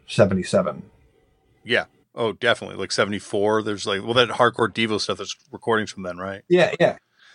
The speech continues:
Speaker 2: Uh, d-, I guess during that, making that project, did you get to hear much of that Tupperware stuff? Like, 'cause he, Bill Rieflin was in that too, right?
Speaker 1: Mm, may-, maybe. I've never heard the Tupperwares.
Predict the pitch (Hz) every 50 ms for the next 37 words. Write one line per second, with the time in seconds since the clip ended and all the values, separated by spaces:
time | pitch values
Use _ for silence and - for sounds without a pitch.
0 | - - - 165 175 147 113 151 160 160 151 151 196 190 - 208 156 131 127 160
1 | 185 208 220 196 151 135 156 156 165 151 120 - - 160 185 202 - - 101 -
2 | 135 147 165 - 151 123 - 139 147 143 131 131 127 - 135 123 110 - - 113
3 | 95 - 143 147 156 165 151 - - 175 185 180 - - 127 117 107 104 98 -
4 | _ - 127 - - 220 226 - - _ 165 196 180 135 147 160 - - 135 127
5 | 117 101 117 117 107 95 92 - - 190 214 - 104 90 98 139 165 214 - _
6 | _ _ _ _ _ _ _ _ _ _ - 160 170 175 175 180 185 185 185 196
7 | 202 196 202 214 214 202 196 190 180 202 214 190 175 196 214 208 208 247 226 -
8 | 175 175 196 196 208 196 185 156 123 147 156 156 131 123 - - 117 98 117 113
9 | 110 101 98 98 98 98 - -